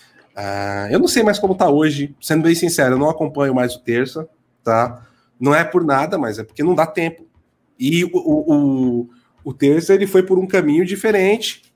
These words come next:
que não tem como eu ficar acompanhando. Não, eu preciso ac-, eu preciso acompanhar e consumir outras coisas. Então, eu não sei, sendo bem sincero, eu não sei que pé que tá o Terça hoje, eu não sei como é que tá, eh, tá a administração dele, acredito que esteja muito bem,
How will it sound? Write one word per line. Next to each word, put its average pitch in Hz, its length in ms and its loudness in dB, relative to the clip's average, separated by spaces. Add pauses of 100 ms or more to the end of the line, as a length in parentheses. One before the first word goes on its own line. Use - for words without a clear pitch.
(600)
que 214 120 -6
não 254 100 -4
tem 262 140 -4
como 254 160 -2
eu 185 40 0
ficar 175 180 -6
acompanhando. 135 540 -4
Não, 143 220 -2 (220)
eu 135 80 -2
preciso 180 320 -2
ac-, 202 120 -2
eu 151 140 0
preciso 180 300 -4
acompanhar 180 520 0
e 196 40 0
consumir 170 440 -4
outras 170 300 -8
coisas. 131 560 -4 (640)
Então, 135 240 -2
eu 156 40 4
não 208 120 4
sei, 214 420 0
sendo 185 220 0
bem 185 120 0
sincero, 202 320 -2
eu 147 40 -2
não 180 100 -4
sei 190 180 -4
que 190 120 -12
pé - 200 -4
que - 120 -14
tá 170 120 -6
o 180 100 -4
Terça 165 360 -6
hoje, 135 300 0
eu 120 40 -4
não 139 120 -2
sei 151 240 -4
como 135 120 -8
é 127 40 -6
que - 80 -14
tá, 120 200 -6 (240)
eh, 110 120 -8
tá 107 140 -10
a - 20 -6
administração 107 640 -8
dele, 123 320 -2 (360)
acredito 160 400 -2
que - 60 -16
esteja 139 260 0
muito 131 220 -2
bem, 110 320 -2